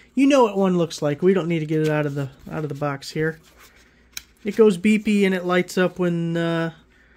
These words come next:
Sparky's around. Now, the alternative to that is you could just lick it. Lick the wires.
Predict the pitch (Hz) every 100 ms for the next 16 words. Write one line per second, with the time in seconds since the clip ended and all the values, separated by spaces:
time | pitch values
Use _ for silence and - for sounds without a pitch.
0 | _ _ - - 208 202 202 170 156 160
1 | 156 170 180 180 - - - 202 208 214
2 | 214 277 349 370 247 180 - 175 185 185
3 | 180 170 208 220 196 185 165 190 185 127
4 | - - _ 190 196 277 - 262 240 240
5 | 240 240 247 226